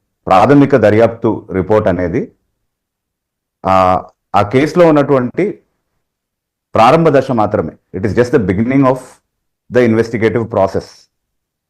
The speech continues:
కాబట్టి పోలీసు వారు ప్రాథమిక దర్యాప్తు రిపోర్ట్ బయట పెట్టేయంగానే ఇంకా అయిపోయింది కదా,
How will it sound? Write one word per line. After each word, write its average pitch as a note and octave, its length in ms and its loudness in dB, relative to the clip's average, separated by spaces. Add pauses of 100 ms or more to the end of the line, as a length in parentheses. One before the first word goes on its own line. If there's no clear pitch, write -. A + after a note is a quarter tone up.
(1080)
కాబట్టి C#3+ 240 2
పోలీసు D#3+ 400 0
వారు E3 160 2
ప్రాథమిక C3+ 500 0
దర్యాప్తు C3 600 0
రిపోర్ట్ B2 380 -2
బయట G#2+ 300 -2
పెట్టేయంగానే A#2 560 -2
ఇంకా A#2+ 180 -4
అయిపోయింది A2+ 360 0
కదా, A2+ 260 -2